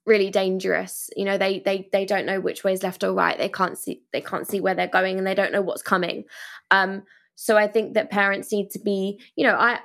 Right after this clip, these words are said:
I'm, I'm not one for saying you, you shouldn't allow your child to have social media, um, because I think that that can cause more harm than good, uh, by making them feel different from other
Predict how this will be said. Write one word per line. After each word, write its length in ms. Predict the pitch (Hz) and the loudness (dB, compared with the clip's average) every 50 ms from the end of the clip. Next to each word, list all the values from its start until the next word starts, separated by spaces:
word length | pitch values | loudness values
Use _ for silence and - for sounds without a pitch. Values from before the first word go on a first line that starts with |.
| - | 2
I'm, 320 | - 247 254 262 262 254 - - | 4 4 4 2 0 -4 -4 0
I'm 240 | - 254 262 262 262 | 2 2 2 2 2
not 140 | 262 220 - | 0 0 2
one 260 | 202 208 208 208 214 | 2 2 2 0 -4
for 360 | 208 - 208 196 196 196 202 | -4 0 0 2 2 2 0
saying 640 | 202 - - 226 208 202 196 196 196 190 190 - - | -2 -2 2 2 2 4 2 0 0 -2 -4 -4 -6
you, 220 | - - - - 196 | -6 -8 -6 -6 -6
you 60 | 196 | -6
shouldn't 280 | 190 - 220 185 196 185 | -4 -4 -4 -2 0 2
allow 220 | 190 185 196 208 | 4 4 4 2
your 120 | 185 170 | 2 0
child 300 | 185 - - 185 190 185 | -2 -2 -2 -2 -2 -2
to 60 | - - | -2 -4
have 120 | 180 180 | -4 -4
social 360 | - - 185 190 190 - 196 | -2 -2 -2 -2 -2 -4 -4
media, 580 | 202 196 202 214 208 220 214 226 247 269 277 269 - - - - - - _ - | -2 -2 -2 0 0 0 2 2 2 0 -2 -4 -10 -20 -20 -20 -20 -4 _ 4
um, 260 | 208 202 202 202 196 - | 4 4 4 2 -2 -6
because 220 | 208 202 - 202 | -6 -2 -2 0
I 120 | 208 190 190 | 0 0 -2
think 260 | - - 208 - - | -2 -2 -2 -2 -2
that 100 | 202 151 | -2 0
that 200 | 185 - - - | 0 -2 -2 -4
can 80 | 196 | -8
cause 320 | 190 - - 190 190 190 - | -8 -2 -2 -2 -2 -2 -4
more 100 | 190 196 | -4 -2
harm 240 | - 208 190 196 208 | 2 2 2 2 2
than 140 | 202 202 | -2 -4
good, 340 | 196 - 220 220 233 226 - - - - - - - - - _ - | -2 0 2 2 2 0 -4 -10 -18 -18 -18 -18 -18 -20 -8 _ 2
uh, 280 | 202 196 190 190 190 - - - - | 2 4 4 2 0 -2 -4 0 2
by 360 | 196 190 190 185 190 190 - - - | 4 4 4 4 0 -2 -4 -4 -2
making 420 | 202 196 190 185 190 - 190 196 | 0 0 0 0 0 -2 -2 0
them 320 | 190 185 185 190 190 202 - _ _ _ _ _ - | 0 0 -2 -2 -6 -8 -12 _ _ _ _ _ 0
feel 140 | 202 196 | 0 0
different 400 | 196 - 214 202 - 226 196 202 | 0 0 -2 0 0 0 0 0
from 160 | 196 208 208 208 | 0 0 0 2
other 220 | 214 214 226 226 | 2 0 -2 -4